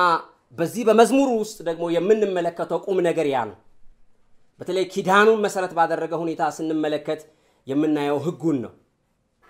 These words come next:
እና በ-፣ በ-፣ በዘዳግም ምዕራፍ ሃያ ስምንት ጀምሮ ስንመለከት በህጉ የተገለጠ ዋና ነገር አለ። ምን ተብሏል? እ?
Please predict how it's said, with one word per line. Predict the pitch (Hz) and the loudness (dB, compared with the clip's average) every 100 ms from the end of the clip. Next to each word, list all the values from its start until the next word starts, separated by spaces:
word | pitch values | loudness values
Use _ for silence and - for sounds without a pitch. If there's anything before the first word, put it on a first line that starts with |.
| _ _ _ _ _ - | _ _ _ _ _ -10
እና | 143 170 170 | -2 0 0
በ-፣ | 156 180 185 | 2 0 0
በ-፣ | - 160 | -4 -4
በዘዳግም | 165 160 143 - 165 180 185 202 190 | 0 0 -2 -6 0 4 4 2 0
ምዕራፍ | 185 185 185 | 0 0 2
ሃያ | 196 190 | 0 0
ስምንት | 190 196 196 | -2 -4 -2
ጀምሮ | 190 196 196 | -2 -2 -2
ስንመለከት | 196 190 190 190 190 240 - _ - | -2 -4 -2 -2 -2 -4 -8 _ -2
በህጉ | 170 175 | 0 4
የተገለጠ | 208 202 180 185 185 | 4 4 -2 -2 2
ዋና | 226 208 170 | 2 2 0
ነገር | 135 123 | -2 -4
አለ። | 104 - _ _ _ _ - | -6 -10 _ _ _ _ -4
ምን | 175 | -2
ተብሏል? | 190 160 156 120 - - - - - - _ _ _ _ _ _ _ | 0 -2 -2 -4 -6 -12 -12 -12 -16 -20 _ _ _ _ _ _ _
እ? | - | -16